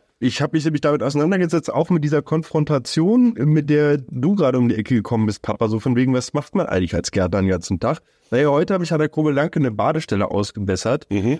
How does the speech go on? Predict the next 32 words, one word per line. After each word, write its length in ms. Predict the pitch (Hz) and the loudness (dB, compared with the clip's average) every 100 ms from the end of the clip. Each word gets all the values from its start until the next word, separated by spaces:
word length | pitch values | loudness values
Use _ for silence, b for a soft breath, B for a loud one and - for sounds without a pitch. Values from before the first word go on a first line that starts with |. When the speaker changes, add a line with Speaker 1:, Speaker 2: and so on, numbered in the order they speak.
| - | -4
Speaker 1:
Ähm, 380 | 120 127 131 127 | -2 2 2 2
und 200 | 127 131 | 0 0
dann, 420 | 120 127 151 156 | 0 2 2 0
naja, 440 | 120 139 160 175 107 | 0 0 2 0 0
äh, 40 | |
irgendwie 480 | 98 120 120 123 139 | 0 2 2 0 0
noch 140 | 139 135 | -2 -2
zwei 240 | - 139 | -2 -2
Stunden 240 | - 147 | -2 0
lang 180 | 135 127 | 0 0
Sand 200 | 131 143 | -2 -2
geschippt. 420 | 143 - 139 - _ _ _ _ - | -6 -4 -6 -6 _ _ _ _ -4
Und 140 | 127 | 0
dann 140 | 127 135 | 2 2
war 100 | 135 | 2
der 100 | 123 | 2
Arbeitstag 400 | 120 139 131 139 | 2 0 -2 -2
auch 140 | 110 | -2
schon 140 | 117 123 | 0 0
wieder 120 | 120 | 2
rum. 340 | 110 170 143 - _ _ - | 0 0 -2 -6 _ _ -6
Speaker 2:
Das 460 | 123 127 - - | -2 -2 -2 -4
bringt 480 | 107 113 92 101 101 | -4 -2 0 0 0
übrigens 280 | 101 101 95 | 0 0 0
auch 220 | 95 135 | 0 -2
Dopamin, 640 | - 85 82 76 78 78 76 | -2 -4 0 0 0 0 0
ne? 80 | 151 | 2
Speaker 1:
Also 120 | 170 | 2
übrigens, 440 | 147 156 170 175 | 2 2 0 0
genau, 260 | 220 233 104 | 0 2 2
das 160 | 107 | 0
war, 160 | 139 | 0